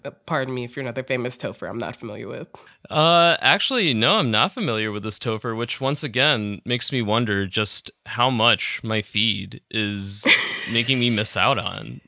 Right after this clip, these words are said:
Speaker 2: at this point. I, I missed Menswear Guy. Now I'm missing Topher.
Speaker 1: I know, you're really missing all the hits here. Well, luckily you have a podcast and a friend to show you the way.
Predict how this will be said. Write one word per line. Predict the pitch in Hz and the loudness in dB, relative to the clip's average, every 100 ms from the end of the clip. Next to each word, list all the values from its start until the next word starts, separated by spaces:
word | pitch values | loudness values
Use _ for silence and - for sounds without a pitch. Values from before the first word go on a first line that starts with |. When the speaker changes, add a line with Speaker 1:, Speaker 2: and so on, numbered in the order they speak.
| - | -6
Speaker 2:
at | 113 104 | -4 -4
this | 104 | -6
point. | - 110 98 - | 0 0 0 0
I, | 135 | 0
I | 139 147 | 2 2
missed | 160 - | 0 0
Menswear | 113 131 156 156 | 0 0 0 0
Guy. | 165 165 165 165 160 | 0 0 0 -2 -4
Now | 120 135 | -2 0
I'm | |
missing | 151 135 127 | 0 -2 -4
Topher. | - 113 131 185 185 185 185 _ _ _ - | -2 -4 -2 -2 -2 -6 -10 _ _ _ 0
Speaker 1:
I | 233 | 2
know, | 320 466 440 | 2 4 4
you're | 220 208 | 4 2
really | 254 370 381 | 2 4 4
missing | 262 254 349 | 2 0 0
all | 349 | 0
the | 247 | 0
hits | 190 208 330 - | 0 0 -2 0
here. | 277 160 120 85 | 0 0 -2 -2
Well, | 214 233 208 208 - | 0 2 2 -2 -2
luckily | 226 294 330 202 | 0 0 2 0
you | 185 202 | 2 0
have | 202 175 | 0 0
a | 160 | -4
podcast | - 196 196 185 151 120 - | -2 -2 0 -2 -2 -2 -6
and | 175 | -6
a | 151 | -2
friend | - 180 151 156 | 2 2 2 -4
to | 165 | -6
show | - 170 | 0 0
you | 170 156 | 0 -4
the | 143 | -4
way. | 143 156 87 73 202 | 0 0 -2 -6 -10